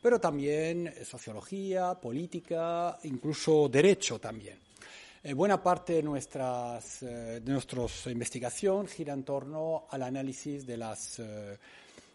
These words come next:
de los, eh, las instituciones y su papel en el crecimiento económico en el largo plazo, eh, y siempre con vocación internacional. Eh, no es un instituto que se dedica a la investigación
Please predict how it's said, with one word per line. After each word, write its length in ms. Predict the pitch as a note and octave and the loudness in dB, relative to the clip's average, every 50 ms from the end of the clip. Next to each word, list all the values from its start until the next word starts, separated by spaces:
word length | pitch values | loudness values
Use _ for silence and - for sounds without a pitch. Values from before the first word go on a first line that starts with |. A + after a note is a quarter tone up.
| _ | _
de 240 | - D3+ C3+ C3 C3+ | -14 -6 -2 -2 0
los, 380 | B2 B2 B2 A#2+ A2 - - - | 0 0 -2 -2 -4 -6 -10 -8
eh, 600 | C3 B2 A#2 A2+ A2 A2 G#2+ G#2+ G#2 G#2 G#2 G2+ F#2+ F2+ - _ - - - - | -8 -6 -6 -6 -6 -8 -8 -8 -10 -10 -12 -14 -16 -18 -18 _ -16 -14 -10 -4
las 200 | C#3 C#3 C3 - | -2 -2 -2 -2
instituciones 880 | D#3 - D3 C3+ - B2+ - - G3+ F#3+ E3+ G#3 C4 - - - - - - - - - - - - _ - | -4 -4 -6 -6 -6 -4 2 4 4 4 4 2 0 -2 -4 -10 -12 -16 -20 -20 -20 -20 -20 -20 -20 _ -2
y 200 | G3+ G3+ G3+ F#3+ | 0 2 2 2
su 140 | - G3 | 2 2
papel 240 | E3 E3 - - F3 | 2 2 6 6 6
en 60 | F#3 | 6
el 60 | F#3 F3+ | 6 2
crecimiento 400 | - D3 - D#3+ D#3 D#3 C3+ D#3+ | 0 -4 -4 -2 -4 -2 -2 0
económico 500 | - C#3 C3+ D3 D3+ D3+ C#3 - D#3+ D#3+ | 0 0 0 0 -2 -2 0 2 2 2
en 60 | C#3+ | 4
el 100 | C3+ B2+ | 2 0
largo 280 | B2+ B2+ B2 A#2+ A2+ A2 | 0 0 0 -2 -4 -6
plazo, 360 | - A2+ G2 - - - - - _ _ _ _ - | -8 -10 -10 -8 -8 -10 -12 -14 _ _ _ _ -14
eh, 280 | D3 C#3 D3+ D#3+ E3 D3+ | -12 -8 -6 -4 -4 -4
y 60 | B2+ | -4
siempre 500 | - - F3 F#3 G#3+ A3+ A3+ C4 C4+ C4 | -2 4 6 6 6 6 2 -2 -4 -2
con 160 | - D#3+ C#3 | -2 -4 -2
vocación 400 | C3 C3 - A#2+ - - E3+ F#3 | -2 -4 -6 -6 -8 -4 -4 -4
internacional. 560 | F3+ C#3+ - B2 A#2 A2+ - E3+ F#3+ F#3+ - - - - _ _ - | -2 -2 -4 -6 -6 -6 -6 -4 -4 -4 -6 -8 -14 -20 _ _ -20
Eh, 240 | - B2+ A#2+ B2 B2 | -16 -14 -12 -10 -6
no 240 | A#2+ A#2+ C#3 D3 D3 | -2 -2 0 0 0
es 220 | D3+ D3 D3 - - | 0 0 -2 -2 -2
un 80 | C#3+ | 0
instituto 560 | C#3 B2 - C#3 C3 - D3 C3+ - C#3 B2 | 0 0 -2 -6 -8 -8 -8 -4 -4 -4 -4
que 80 | - B2+ | -4 -8
se 140 | - - B2+ | -10 -10 -10
dedica 300 | A2+ A#2+ B2+ - - B2+ | -8 -8 -8 -6 -6 -6
a 20 | |
la 80 | B2 B2 | -6 -6
investigación 720 | A#2 A2 G#2+ - - A#2 A2+ A2+ - - C#3 C3 B2+ A#2+ | -6 -8 -10 -12 -12 -12 -12 -12 -8 -6 -4 -4 -4 -6